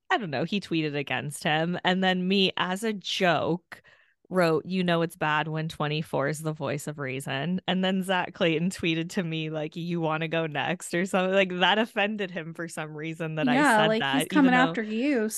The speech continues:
Speaker 1: even though it meant
Speaker 2: Scary.
Speaker 1: to be a compliment. And then, <laughs> and then I tweeted back, "In a dark match"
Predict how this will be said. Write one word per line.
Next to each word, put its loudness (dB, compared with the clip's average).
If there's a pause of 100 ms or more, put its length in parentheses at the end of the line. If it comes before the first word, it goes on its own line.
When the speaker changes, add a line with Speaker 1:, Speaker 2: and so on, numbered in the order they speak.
Speaker 1:
even 2
though 6 (100)
it 4
meant 2
Speaker 2:
Scary. 2
Speaker 1:
to 0
be 2
a 2
compliment. -6
And 0
then, 4 (680)
<laughs> -8
and -4
then -2
I 2
tweeted 0
back, 4
"In 4
a 4
dark -4
match" -2